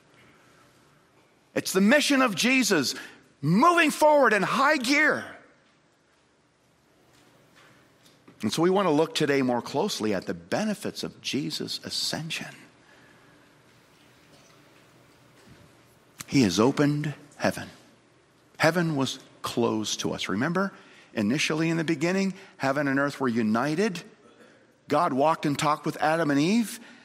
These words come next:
and then we sinned, and the curse came upon us, and they were separated, and heaven was shut. A cherubim with flaming,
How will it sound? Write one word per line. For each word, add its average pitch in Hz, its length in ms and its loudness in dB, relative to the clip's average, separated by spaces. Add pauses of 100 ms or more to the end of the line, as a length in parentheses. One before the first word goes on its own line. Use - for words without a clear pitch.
(300)
and 120 140 -2
then 160 160 0
we 165 140 2
sinned, 226 560 2
and 139 100 0
the 131 60 0
curse 190 260 -2
came 180 200 0
upon 165 340 0
us, 208 220 0
and 147 160 0 (200)
they 151 80 4
were 151 100 4
separated, 220 600 2
and 165 100 0
heaven 196 300 0
was 147 140 0
shut. - 520 0 (2250)
A 113 80 -4
cherubim 240 520 4
with 190 120 2
flaming, 226 480 2